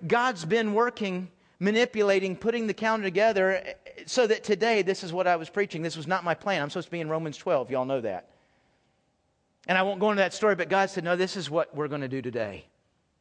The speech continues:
And here's why this is what we're gonna do today." And then God brought that to August. You know, if this was a program, I would have said, "God, you know, this isn't a great time for a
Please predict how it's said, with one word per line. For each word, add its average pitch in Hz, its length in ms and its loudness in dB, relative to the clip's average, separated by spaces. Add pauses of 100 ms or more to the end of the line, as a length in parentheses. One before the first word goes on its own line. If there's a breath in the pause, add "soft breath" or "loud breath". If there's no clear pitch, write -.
(480)
And 127 100 -12
here's 151 180 -4
why 160 280 2
this 147 200 -4
is 120 80 -10
what 135 160 -6
we're 120 100 -10
gonna 120 200 -6
do 117 160 -8
today." 110 420 -6
And 120 100 -6
then 160 120 -2
God 160 280 -6 (260 loud breath)
brought 180 240 0
that 175 220 2
to 147 100 -6
August. 175 360 0
You 220 60 -2
know, 226 80 2
if 180 100 -2
this 240 180 -2
was 165 120 -4
a 160 60 -6
program, 180 460 -2
I 170 80 -2
would 233 100 -4
have 202 80 -4
said, 156 180 -6
"God, 220 240 -2 (240 loud breath)
you 185 80 -6
know, 240 120 2
this 226 240 -4
isn't 254 240 -4
a 175 60 -4
great 185 280 -8
time 202 280 -8
for - 180 -8
a 123 60 -6